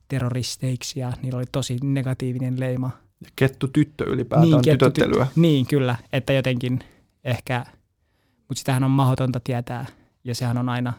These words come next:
Speaker 1: jäkästä kiinni, että miten asiat sitten, mi-, mi-, mi-, mitä niistä muodostuu.
Speaker 2: Tuliko susta, Benjamin, K F C-mies vai K F C-poika?
Speaker 1: Niin, sitä, sitä ei kai ole vielä. Kanamies, siinä on monta.
Speaker 2: <laughs>
Speaker 1: Ei ole,
Speaker 2: Kanamies.
Speaker 1: <laughs> ei ole,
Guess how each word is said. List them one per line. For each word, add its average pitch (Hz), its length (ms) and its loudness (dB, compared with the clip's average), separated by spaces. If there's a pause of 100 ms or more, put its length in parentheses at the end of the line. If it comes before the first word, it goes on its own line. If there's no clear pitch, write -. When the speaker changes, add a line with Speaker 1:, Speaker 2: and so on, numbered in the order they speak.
(480)
Speaker 1:
jäkästä 127 340 -2
kiinni, 123 300 -4
että 120 120 -8
miten 123 340 -6 (100)
asiat 123 280 -6
sitten, - 420 -10
mi-, 139 240 0
mi-, 139 260 0
mi-, 147 220 0
mitä 143 240 0
niistä 127 220 -2
muodostuu. 131 580 -2 (340)
Speaker 2:
Tuliko 131 260 2
susta, 131 240 0
Benjamin, 120 440 6 (540)
K - 200 -6 (160)
F - 40 0
C-mies 139 880 4
vai 131 140 2
K - 80 -2 (140)
F - 40 -6
C-poika? 123 680 2 (400)
Speaker 1:
Niin, 127 320 -6
sitä, 131 320 -8
sitä 123 380 -6
ei 123 160 -6
kai 123 280 -6
ole 127 160 -6
vielä. 120 280 -6 (220)
Kanamies, 123 680 -4
siinä 123 280 -6
on 123 60 -4
monta. 123 340 -4
Speaker 2:
<laughs> 175 140 10
Speaker 1:
Ei 147 100 0
ole, - 20 6
Speaker 2:
Kanamies. 139 640 4
Speaker 1:
<laughs> - 80 -4
ei - 120 2
ole, 143 100 -4